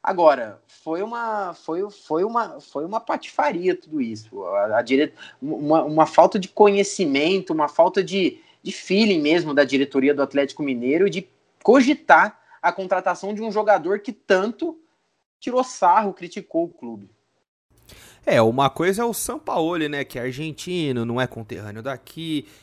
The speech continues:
Speaker 2: pediu um jogador que jogou no outro time, tem uma identificação maior contra o time. Agora, a diretoria aceitar um negócio desse,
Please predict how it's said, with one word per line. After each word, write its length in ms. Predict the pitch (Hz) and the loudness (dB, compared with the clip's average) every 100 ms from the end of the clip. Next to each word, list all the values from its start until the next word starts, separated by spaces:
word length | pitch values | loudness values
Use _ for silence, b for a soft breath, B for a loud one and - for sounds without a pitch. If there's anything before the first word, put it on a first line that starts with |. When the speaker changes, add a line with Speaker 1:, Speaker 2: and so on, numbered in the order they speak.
| _ | _
Speaker 2:
pediu 420 | - 233 120 160 226 | -10 -10 -6 -6 -4
um 120 | 151 | -6
jogador 540 | 151 147 135 131 151 | -6 -4 -4 -4 -6
que 500 | 165 - 185 156 120 - | -6 -8 -4 -4 -4 -8
jogou 500 | 110 147 117 147 156 | -4 -4 -4 -6 -4
no 100 | 160 | -4
outro 300 | 165 - 156 | -6 -8 -10
time, 460 | - 131 151 127 | -8 -6 -4 -6
tem 120 | 107 | -6
uma 120 | 135 139 | -6 -6
identificação 640 | 131 139 - 139 - 139 | -6 -8 -8 -8 -8 -8
maior 280 | 143 135 135 | -6 -4 -4
contra 260 | 143 135 147 | -6 -10 -12
o 40 | |
time. 360 | - 131 110 98 b b b b b b _ _ | -8 -8 -8 -12 b b b b b b _ _
Agora, 680 | 120 120 139 143 135 101 - | -4 0 2 4 2 -2 -6
a 100 | - | -8
diretoria 1080 | 127 135 139 170 - 302 233 131 123 285 208 | -6 -2 0 0 -2 0 0 0 -2 -2 -2
aceitar 640 | 107 120 123 160 135 147 | -4 -10 -8 -8 -6 -4
um 80 | 156 | -4
negócio 360 | 151 139 135 127 | -4 -8 -10 -6
desse, 340 | 139 180 - | -2 -2 -4